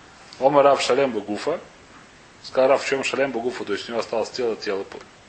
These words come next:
э, ну, без, без хромоты. Ты вылечился, Шалем Бамамой, но у него не потерялось денег.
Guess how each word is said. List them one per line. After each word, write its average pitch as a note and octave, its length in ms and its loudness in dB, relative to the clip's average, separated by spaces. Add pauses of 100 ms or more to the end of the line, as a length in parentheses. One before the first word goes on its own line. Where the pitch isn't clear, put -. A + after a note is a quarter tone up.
(200)
э, G2 240 -12
ну, A2 180 -12 (1160)
без, B2 320 2
без A2+ 300 -4
хромоты. A#2+ 440 0
Ты G#2 280 -4
вылечился, C3 600 -4 (440)
Шалем C#3 320 0
Бамамой, A#2 360 0
но G2 80 -6
у G2 40 -8
него G2+ 100 -8
не G#2 80 -8
потерялось A#2+ 340 -2
денег. G2+ 300 -8